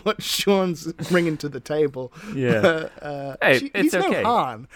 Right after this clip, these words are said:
Speaker 1: I don't know how you can
Speaker 2: He's
Speaker 1: stand
Speaker 2: not
Speaker 1: near
Speaker 2: Han.
Speaker 1: Han.
Speaker 2: That's true, right?
Speaker 1: <laughs> Yeah.
Speaker 2: Come on, let's be real. Um, but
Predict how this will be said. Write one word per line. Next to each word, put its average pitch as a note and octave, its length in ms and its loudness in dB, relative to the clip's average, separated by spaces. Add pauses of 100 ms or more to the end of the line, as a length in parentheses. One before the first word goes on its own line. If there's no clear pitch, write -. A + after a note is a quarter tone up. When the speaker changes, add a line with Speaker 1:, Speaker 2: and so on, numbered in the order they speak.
(160)
Speaker 1:
I B3+ 80 0
don't F4+ 100 2
know D4+ 100 6
how B3 100 2
you G#3+ 120 0
can F3+ 140 -2
Speaker 2:
He's F#3+ 140 2
Speaker 1:
stand G#3 140 -2
Speaker 2:
not C4+ 140 2
Speaker 1:
near F3 80 0
Speaker 2:
Han. E3+ 360 0
Speaker 1:
Han. C3 80 -4
Speaker 2:
That's D3 280 -2
true, D#3 480 0
right? C3 420 -4
Speaker 1:
<laughs> - 80 -20
Yeah. F#3+ 300 2
Speaker 2:
Come - 200 -10
on, D#2+ 260 -10
let's G#2+ 140 -16
be F2+ 120 -14
real. A#1+ 220 -18 (160)
Um, C3+ 340 -2 (100)
but D#3 280 -14